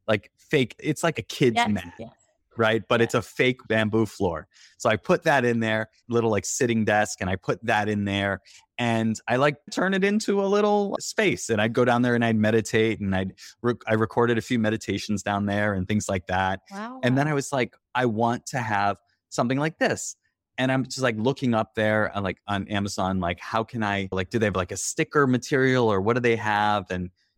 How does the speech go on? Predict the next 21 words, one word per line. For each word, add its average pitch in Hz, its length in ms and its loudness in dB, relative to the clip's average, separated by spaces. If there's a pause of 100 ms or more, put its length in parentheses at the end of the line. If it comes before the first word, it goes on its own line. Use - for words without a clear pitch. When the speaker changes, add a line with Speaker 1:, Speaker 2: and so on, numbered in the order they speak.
Speaker 1:
all 120 220 4
of 87 80 0
that. 76 320 -6
And 123 300 -2
so 139 180 0
basically 123 560 0
then 120 240 4
I 131 60 4
realized 113 480 2
at 107 180 -4
some 113 140 -4
point 110 180 -4
when 110 100 0
I 104 60 -2
got 101 240 -2
here, 170 300 2
like, 98 300 0 (400)
"I 117 100 2
wanna 113 180 2
have 160 280 -2
that." 87 180 -10